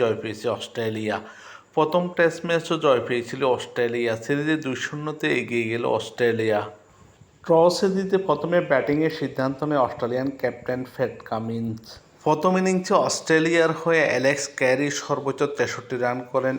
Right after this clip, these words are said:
একাশি বল মোকাবেলা করে এবং দ্বিতীয় সর্বোচ্চ ষাট রান করেন ভিউ ওয়েবস্টার একশো পনেরো বল মোকাবেলা করে। অস্ট্রেলিয়া প্রথম ইনিংসে দশ উইকেট হারিয়ে দুশো ছিয়াশি রান সংগ্রহ করে। অস্ট্রেলিয়ার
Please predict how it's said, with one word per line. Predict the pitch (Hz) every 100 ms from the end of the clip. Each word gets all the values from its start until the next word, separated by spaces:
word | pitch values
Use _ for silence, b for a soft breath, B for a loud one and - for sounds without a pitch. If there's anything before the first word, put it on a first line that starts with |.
| - 120
একাশি | 120 113 - 120
বল | 117 113
মোকাবেলা | 113 107 107 107 107
করে | 107 107 107 B B B B B
এবং | 135 165 160
দ্বিতীয় | 156 156 156 156 -
সর্বোচ্চ | 151 156 170 160
ষাট | 160 147 147
রান | 147 139 139 147
করেন | 147 151 147 - - _ - 156
ভিউ | 139 160 160 -
ওয়েবস্টার | 143 139 131 95 - 110 98 -
একশো | - 160
পনেরো | 139 123 113 113
বল | 123 123
মোকাবেলা | 110 113 110 113 110
করে। | 113 110 107 - - b b b - 165
অস্ট্রেলিয়া | - 196 190 190 185 185
প্রথম | 160 175 180
ইনিংসে | 180 180 180 185 147
দশ | 131 131
উইকেট | 131 156 156
হারিয়ে | 143 143 143
দুশো | 135 147 131
ছিয়াশি | 139 123 113 139
রান | 127 127
সংগ্রহ | 120 110 107 113 -
করে। | 110 110 107 107 - _ _ - 156
অস্ট্রেলিয়ার | 180 - 190 190 196